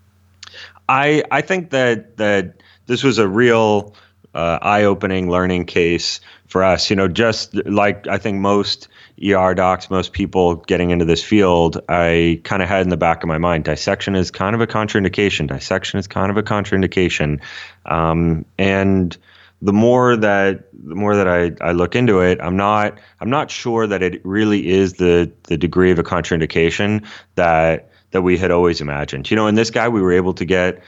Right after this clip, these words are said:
uh, pressures up. We were able to get a good map using vasopressors alone. I'm glad we didn't put him on ecmo,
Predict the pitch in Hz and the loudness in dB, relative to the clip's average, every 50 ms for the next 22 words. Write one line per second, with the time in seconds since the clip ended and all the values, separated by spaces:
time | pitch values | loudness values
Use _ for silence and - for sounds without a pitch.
0 | - - _ - - 71 80 78 78 - - - 104 95 - - 104 95 92 92 | -20 -20 _ -14 -10 -8 -6 -6 -6 -6 -4 -2 -2 -2 0 0 2 2 2 2
1 | 90 87 - - - - - - 98 101 113 113 - - 90 85 85 87 85 85 | 2 0 -2 -4 -8 -6 -2 0 0 0 0 -2 -2 0 2 2 4 2 2 0
2 | 90 80 87 85 80 78 - 95 90 85 87 85 85 85 87 87 - - 78 - | 0 0 0 0 0 0 0 0 0 2 0 0 0 0 -2 -4 -4 -6 -8 -10
3 | - - - - 98 90 87 92 85 90 90 87 82 85 - 98 85 - 92 82 | -10 -14 -4 -2 0 0 2 2 2 2 2 0 0 -2 -4 -2 -2 -2 -2 -2
4 | 80 82 80 87 104 110 92 80 76 - 87 82 82 90 92 92 95 92 98 101 | 0 0 2 2 2 0 0 -4 -4 -4 -2 0 0 0 0 0 0 0 0 0
5 | 101 95 - - 101 95 107 104 101 101 98 98 98 98 - 110 104 107 110 120 | -2 -2 -4 -4 -4 -2 -2 -2 -2 -2 -2 -2 -4 -4 -4 -2 -2 -2 -2 -4
6 | 127 | -6